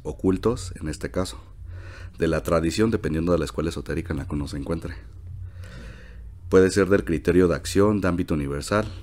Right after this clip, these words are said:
ajá, pero siempre va a tener diferencias naturales e y difer-, y diferentes interpretaciones.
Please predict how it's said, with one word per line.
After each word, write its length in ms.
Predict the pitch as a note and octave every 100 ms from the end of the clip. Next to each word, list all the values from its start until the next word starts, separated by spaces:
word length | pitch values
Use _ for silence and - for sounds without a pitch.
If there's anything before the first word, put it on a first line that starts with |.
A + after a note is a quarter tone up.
| -
ajá, 340 | C2+ D#2+ G2 A2 - - -
pero 480 | F#2+ F#2+ F#2+ F#2 -
siempre 280 | - G2 F#2+
va 100 | F#2
a 20 |
tener 300 | F2+ F2 F2
diferencias 480 | F#2 E2+ D#2 D2+ F2+
naturales 540 | E2+ D#2 D#2+ E2 G2 D2
e 20 |
y 60 | C#2+
difer-, 300 | D2 D#2 D#2
y 100 | E2
diferentes 440 | D#2 D#2+ D#2+ D#2+
interpretaciones. 920 | D#2+ D#2 - - E2 A#2 G#2 - -